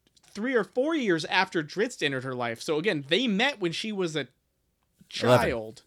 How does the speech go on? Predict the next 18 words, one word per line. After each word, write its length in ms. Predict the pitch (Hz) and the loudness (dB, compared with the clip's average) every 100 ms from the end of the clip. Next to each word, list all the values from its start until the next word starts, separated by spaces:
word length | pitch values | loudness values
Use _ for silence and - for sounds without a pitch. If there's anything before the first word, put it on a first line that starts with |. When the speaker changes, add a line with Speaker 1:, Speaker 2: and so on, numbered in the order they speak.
| - | -2
Speaker 2:
Yeah. 200 | 113 76 - _ _ | 0 0 -4 _ _
Speaker 1:
Yeah, 480 | 226 240 247 135 107 _ | -10 -4 0 0 0 _
and, 260 | 170 160 156 | -2 -2 6
Speaker 2:
Yeah, 120 | 254 | 8
Speaker 1:
uh, 80 | 147 | 8
Speaker 2:
but, 200 | 139 123 | 6 4
but 140 | 208 190 | 2 2
she 100 | 254 | 0
was 220 | 240 226 | 0 -2
fifteen. 800 | 294 277 - 269 262 247 196 139 | 0 -2 0 0 2 4 2 0
He, 340 | 151 160 156 - - - | -2 -2 -4 -6 -20 -2
he 160 | 214 | 2
was 180 | 226 - | 2 2
fifty. 560 | 254 240 - 165 123 90 | 4 4 4 2 2 2
What's 280 | 117 - 208 | 0 2 4
wrong 160 | 208 | 6
with 160 | 190 - | 4 2
that? 480 | 208 160 147 135 | 2 4 6 4